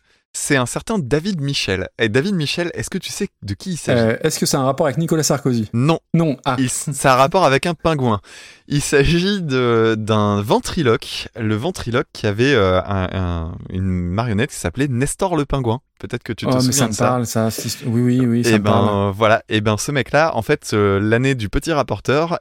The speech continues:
Speaker 1: il a senti le truc et il s'est dit, « Eh ben, je vais refaire la chanson et puis je vais la déposer. » Et il a sorti la chanson et ça a fait un million de ventes.
Speaker 2: Oh, purée.
Speaker 1: Voilà. Donc, je t-, t'es en train
Speaker 2: Ah
Speaker 1: de
Speaker 2: oui, oui,
Speaker 1: regarder
Speaker 2: je suis en train de
Speaker 1: Nestor le
Speaker 2: regarder,
Speaker 1: pingouin.
Speaker 2: ouais.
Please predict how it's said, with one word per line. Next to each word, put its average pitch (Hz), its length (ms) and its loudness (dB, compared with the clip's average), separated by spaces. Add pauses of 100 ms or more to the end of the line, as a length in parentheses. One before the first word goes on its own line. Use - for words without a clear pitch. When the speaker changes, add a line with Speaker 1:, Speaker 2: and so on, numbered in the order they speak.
Speaker 1:
il 107 320 -2
a 98 80 2
senti - 260 -4
le 139 80 -8
truc - 500 -4
et 117 140 0
il 110 80 0
s'est 107 140 -4
dit, « 147 260 -2
Eh 104 80 2
ben, 98 140 0
je 87 80 -4
vais 90 60 0
refaire 90 240 -4
la 92 100 -2
chanson 160 280 -6
et 208 60 -8
puis 101 120 -6
je 85 80 -6
vais 90 60 0
la 85 100 -4
déposer. » 98 420 -4 (680)
Et 117 80 2
il 113 80 4
a 107 60 4
sorti - 340 -2
la 143 100 2
chanson 139 300 -4
et 147 40 -4
ça 101 120 -4
a 98 40 -2
fait - 260 -4
un 143 100 -2
million 113 300 0
de 92 80 -2
ventes. - 380 -8
Speaker 2:
Oh, 113 100 0
purée. 107 760 -8 (140)
Speaker 1:
Voilà. 90 360 -4 (440)
Donc, 104 140 -2
je - 60 -8
t-, - 120 -10
t'es 120 220 2
en 117 80 2
train 127 140 2
Speaker 2:
Ah - 40 2
Speaker 1:
de 117 40 4
Speaker 2:
oui, 107 80 4
oui, - 40 4
Speaker 1:
regarder 104 220 4
Speaker 2:
je 131 60 6
suis 135 60 2
en 131 60 0
train 131 140 0
de - 100 4
Speaker 1:
Nestor 127 220 4
le 113 80 2
Speaker 2:
regarder, 135 200 2
Speaker 1:
pingouin. 117 160 2
Speaker 2:
ouais. 127 40 -4